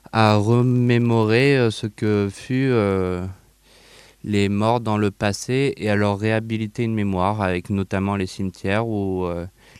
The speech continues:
les lieux c-, commémoratifs. Alors, qu'est-ce que commémorer ?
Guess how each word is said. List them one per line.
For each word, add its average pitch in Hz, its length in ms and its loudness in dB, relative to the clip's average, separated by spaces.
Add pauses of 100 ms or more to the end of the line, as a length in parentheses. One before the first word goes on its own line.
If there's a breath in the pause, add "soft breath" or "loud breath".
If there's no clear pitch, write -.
les 104 100 0
lieux 107 300 -2
c-, - 80 -10 (120)
commémoratifs. 101 1040 -2 (520 loud breath)
Alors, 104 180 2
qu'est-ce 151 240 -4
que 156 140 0
commémorer ? 120 840 0